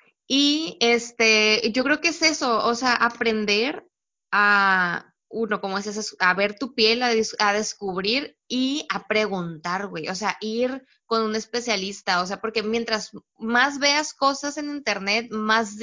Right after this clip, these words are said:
más dudas vas a tener, pero piensas que sabes, pues ese es el pedo, que uno piensa que ya sabe. Entonces te pones cualquier cosa en la cara y la vas cagando, como yo, y, y, pues no, no, no es el punto, ¿no? Yo creo que lo principal es, debes de ir primeramente con un especialista para que te diagnostique qué tipo de piel eres si tú no alcanzas a definirlo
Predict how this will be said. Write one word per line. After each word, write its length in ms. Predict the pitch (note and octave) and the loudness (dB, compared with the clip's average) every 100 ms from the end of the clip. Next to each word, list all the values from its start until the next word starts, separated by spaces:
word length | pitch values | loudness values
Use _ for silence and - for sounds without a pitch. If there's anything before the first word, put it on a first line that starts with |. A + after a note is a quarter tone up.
| - | -12
más 360 | G#3+ G#3 A3 G#3 | -8 -2 -2 -2
dudas 300 | A3+ A#3 A#3+ | -4 -2 -2
vas 140 | A3 | -4
a 60 | A#3 | -4
tener, 400 | A3+ G3+ G#3 B3 _ _ _ - | -4 -2 -4 -6 _ _ _ 0
pero 220 | A#3 A3+ | 2 2
piensas 340 | A#3 A#3 D4+ | 0 0 -4
que 100 | B3+ | -4
sabes, 440 | B3+ G#3+ B3+ B3 B3 | 0 2 2 0 -4
pues 140 | G3+ | -10
ese 160 | G3+ B3+ | -10 -6
es 60 | |
el 140 | D4 C#4+ | -6 -4
pedo, 260 | A3 G3 F#3 | -2 -2 -2
que 80 | |
uno 120 | A#3+ C4+ | -6 -4
piensa 260 | D4 D4+ | -4 -4
que 140 | F4+ A#3 | -4 -2
ya 120 | G#3 | -2
sabe. 420 | - G3 C#3+ - _ _ _ | 0 0 0 -6 _ _ _
Entonces 240 | - A#3+ D4 | -10 -8 -6
te 80 | |
pones 280 | - A3 B3+ | -4 -4 -2
cualquier 320 | C#4 C4 A3+ - | -4 -2 -4 -4
cosa 220 | A#3+ C4+ | -6 -4
en 60 | |
la 120 | C4 B3 | -4 -2
cara 380 | B3 A#3+ B3 B3+ | 0 2 0 0
y 80 | G#3 | 0
la 120 | E3 | 0
vas 180 | D#3+ - | 0 -2
cagando, 500 | A#3 B3+ C4 A#3+ A3+ | -2 0 0 -2 -4
como 200 | A#3+ B3 | -4 -4
yo, 280 | B3 B3 B3 _ _ _ _ - | -4 -6 -8 _ _ _ _ -6
y, 580 | A3+ A3 A3 G#3 G3+ - | -2 -2 -2 -4 -6 -4
y, 300 | G#3+ G#3 F#3+ | -4 -4 -6
pues 160 | F#3 E3+ | -8 -8
no, 220 | E3+ D3 | -8 -8
no, 340 | E3+ F3+ F3+ F#3 | -6 -2 0 0
no 120 | F#3 | -4
es 100 | G3+ | -6
el 100 | G#3+ | -8
punto, 300 | G3+ F#3 F3 | -8 -6 -2
¿no? 160 | G3 A3 | 0 2
Yo 180 | A3 A3+ | 2 2
creo 240 | A#3+ - | 0 0
que 100 | C4+ | -2
lo 140 | C4 | -4
principal 560 | C4 B3+ G3+ G3 G3 G#3 | -2 -4 -4 -2 -2 0
es, 280 | G3 F3+ - | -4 -6 -16
debes 360 | G3+ A3 A3+ A#3+ | -6 -2 -2 0
de 80 | A3 | 0
ir 120 | G#3+ | -2
primeramente 600 | G3 F#3+ A3 B3 C4 C4+ | -4 -4 -2 -4 -6 -4
con 180 | A#3+ A3 | -4 -2
un 160 | G#3+ A3+ | -2 -4
especialista 760 | - G#3+ F3+ F3 A#3 A#3+ D4+ | -6 -6 -6 -6 -6 -6 -4
para 160 | C#4+ A#3 | -2 -4
que 120 | G#3+ | -6
te 140 | F#3 E3+ | -6 -4
diagnostique 480 | D#3+ E3+ E3+ F#3 G#3+ | -4 -6 -6 -6 -4
qué 80 | |
tipo 260 | A3 G#3+ A3+ | -4 -2 -2
de 60 | G#3 | -2
piel 180 | G3 G3 | -2 -2
eres 120 | A3 | -2
si 80 | G#3+ | -6
tú 80 | F3 | -8
no 80 | F#3+ | -8
alcanzas 400 | F#3+ G3+ G#3 A3+ | -6 -6 -6 -2
a 60 | G#3+ | -2
definirlo 880 | G3+ - E3 E3+ F#3+ G3 G#3+ B3+ | -2 -6 -8 -6 -4 -2 -4 -4